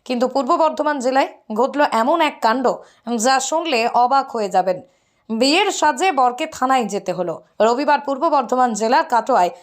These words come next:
এই ঘটনা ঘটেছে। নয়ন ঘোষ নামের এক যুবক বিয়ের সাজে থানায় আসেন। তিনি অভিযোগ করেন যে তার সঙ্গে বিয়ের কথা ছিল এক যুবতীর, কিন্তু পাত্রীকে খুঁজে পাওয়া যাচ্ছে না। পূর্ব বর্ধমান জেলার কাটোয়া থানায় রবিবার হঠাৎই বরের সাজে উপস্থিত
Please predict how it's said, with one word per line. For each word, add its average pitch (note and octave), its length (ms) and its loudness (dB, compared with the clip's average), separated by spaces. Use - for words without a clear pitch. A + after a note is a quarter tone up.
এই B3+ 220 2
ঘটনা A3 380 -2
ঘটেছে। F3+ 440 -4
নয়ন D4 340 2
ঘোষ E4 240 0
নামের D#4 280 0
এক D4 260 2
যুবক A#3+ 400 0
বিয়ের C#4+ 280 0
সাজে D#4+ 320 0
থানায় A#3+ 340 2
আসেন। F3+ 320 0
তিনি D4 180 2
অভিযোগ E4 360 2
করেন F4+ 360 0
যে D4+ 140 0
তার C#4 220 0
সঙ্গে E4 300 0
বিয়ের D4+ 360 0
কথা D4 220 0
ছিল C#4+ 220 -2
এক C#4 240 0
যুবতীর, B3 460 -2
কিন্তু B3 200 0
পাত্রীকে C4+ 440 -2
খুঁজে E4 300 0
পাওয়া D4 240 2
যাচ্ছে C4 340 0
না। - 280 -10
পূর্ব C#4+ 240 2
বর্ধমান D#4 480 2
জেলার C#4 320 2
কাটোয়া C#4+ 380 0
থানায় D4 320 0
রবিবার C4 340 2
হঠাৎই C4+ 420 0
বরের B3 460 2
সাজে B3+ 340 0
উপস্থিত C4 400 -4